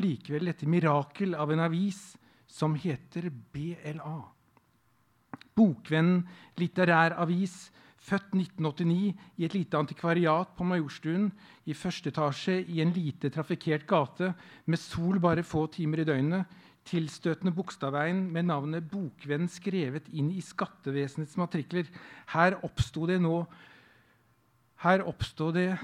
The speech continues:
som nå er blad, treogtredve år i en vedvarende vev, spunnet første gang av antikvariatshandler Clausen. Et forlag er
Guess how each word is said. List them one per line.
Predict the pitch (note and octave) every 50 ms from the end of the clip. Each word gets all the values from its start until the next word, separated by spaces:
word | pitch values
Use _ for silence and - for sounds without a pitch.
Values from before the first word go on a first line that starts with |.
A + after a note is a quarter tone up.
| - -
som | F#3+ F3 E3+
nå | E3
er | E3+ F3
blad, | D#3+ C#3+ D#3 D#3 E3 F3 F3+ - - -
treogtredve | - F3 F3 F3+ F#3 F3+ F#3 G3 D#3+ D3 E3 F3
år | D3 D3 D3+ E3 F3 F3 - - - - - _ _ _ _ _ _ _ _ _ -
i | D3+ D3+
en | E3 E3+ D#3+
vedvarende | D3+ C#3+ C#3 C#3+ D3 D3+ D#3 E3 E3+ D#3
vev, | C#3+ C#3 D3 D#3 D3 D3 C#3+ _ _ _ _ - - _ _
spunnet | _ - - - - G3+ F#3 E3 D#3+ D#3+ - - - - - -
første | - F3 - - - D#3+ C#3+
gang | D3+ D3 D3 D#3 D#3+ F3
av | D#3+ D#3+ D3 E3 D#3
antikvariatshandler | D3+ C#3+ - D#3 - - E3 E3 E3 E3+ D#3+ C3+ B2+ - - - - - - - - D3 C#3+ C3+ C#3+ D#3 D3+ D3+ -
Clausen. | - D3+ C3 B2+ B2+ - - - D#3 D#3 D3 - - _ _ _ _ _ _ _ _ _ _ _ _ _ _ _ _ _ _ _ _ - -
Et | D#3 D#3+ -
forlag | - - - A3+ F3+ D3+ C3+ C#3+ E3 F3+ D#3+ C#3+ - - - -
er | D3 D3+ D#3+ F3